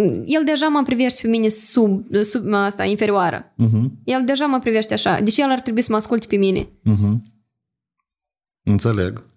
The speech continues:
Speaker 2: Adică tu vrei să spui că în urma dialogului ăsta, dacă eu sunt problema cu adevărată, pe eu ar trebui și eu, pațanul și ala care îți duce între alții și spune, "Băi, nu mai fă așa, că nu e
Speaker 1: Da,
Speaker 2: ok." Da?
Speaker 1: da.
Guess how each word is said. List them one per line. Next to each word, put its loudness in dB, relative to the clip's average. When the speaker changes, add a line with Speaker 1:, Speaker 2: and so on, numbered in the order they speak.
Speaker 2:
Adică -2
tu -2
vrei 0
să -4
spui -2
că -8
în 0
urma 2
dialogului 0
ăsta, -2
dacă -2
eu 0
sunt -2
problema -2
cu -6
adevărată, -2
pe -8
eu 0
ar -4
trebui -2
și -2
eu, -2
pațanul -2
și -4
ala 0
care -2
îți -2
duce 0
între 0
alții -2
și -4
spune, -2
"Băi, -4
nu 2
mai 2
fă -8
așa, 0
că -4
nu 2
e 4
Speaker 1:
Da, 0
Speaker 2:
ok." -16
Da? 0
Speaker 1:
da. -2